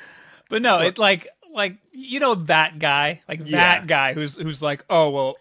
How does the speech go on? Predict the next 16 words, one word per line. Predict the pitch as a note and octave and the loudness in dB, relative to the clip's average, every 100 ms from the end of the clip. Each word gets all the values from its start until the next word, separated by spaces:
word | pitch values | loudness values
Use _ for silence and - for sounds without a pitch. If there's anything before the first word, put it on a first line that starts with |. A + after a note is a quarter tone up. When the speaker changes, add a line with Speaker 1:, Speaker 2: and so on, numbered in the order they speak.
| - | -8
Speaker 1:
well, | D3+ C#3+ - | -6 -6 0
I | D3+ G#3 | 0 0
can | - C#3 | -6 -12
run | C3+ B2+ | -14 -14
it | C3 C#3+ | -16 -16
at | - C#3 C#3 | -14 -12 -12
a | D#3+ C#3+ | -10 -8
hundred | D3+ C#3+ D3 | -10 -12 -12
and | D3 | -12
twenty | D#3 E3+ | -12 -14
Speaker 2:
I | F#3+ | -12
Speaker 1:
frames | C3 | -8
Speaker 2:
spent | B2 D#3 | -4 -6
Speaker 1:
per | C#3+ | -2
Speaker 2:
five, | D#3+ D3 | -2 -2
Speaker 1:
second." | C3+ F#3 | -6 -16